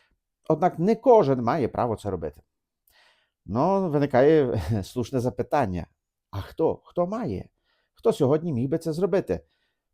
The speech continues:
Може, оон? А може,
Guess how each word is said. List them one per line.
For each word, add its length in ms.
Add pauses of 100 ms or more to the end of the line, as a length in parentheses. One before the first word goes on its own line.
(440)
Може, 380
оон? 640 (1300)
А 160
може, 840